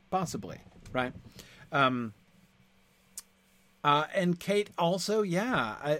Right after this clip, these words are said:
I, it, it is possible. Uh, Kate Neville asks, "Is, uh, you know, d-, uh, you know, doesn't the in imply a journey?" It could well imply a journey. Um,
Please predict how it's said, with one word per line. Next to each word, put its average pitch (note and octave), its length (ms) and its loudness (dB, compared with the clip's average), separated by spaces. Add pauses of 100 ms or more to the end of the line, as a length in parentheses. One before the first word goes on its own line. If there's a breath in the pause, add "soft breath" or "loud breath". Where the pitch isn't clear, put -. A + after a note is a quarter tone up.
I, F3+ 80 0
it, F3 360 0
it D#3 160 2
is D#3 180 0
possible. C#3+ 720 -4 (480 loud breath)
Uh, C3 280 -2
Kate D3+ 320 -2
Neville C#3+ 320 2
asks, C3+ 340 -4
"Is, C3 240 -4
uh, C3+ 40 -2
you C3+ 100 -4
know, B2+ 100 0
d-, B2 160 -8
uh, D3+ 100 -4 (540)
you E3 140 -4
know, B2 180 -4 (380)
doesn't D3+ 320 0
the C#3 160 -4
in C#3+ 560 4 (180)
imply D3 500 2
a C3+ 120 0
journey?" C3+ 480 -2
It A#2+ 160 -6
could C#3+ 200 -2
well C#3+ 500 -6 (200)
imply A2 480 -4
a F#2+ 120 -10
journey. G#1 500 -12 (440 loud breath)
Um, A#2 420 0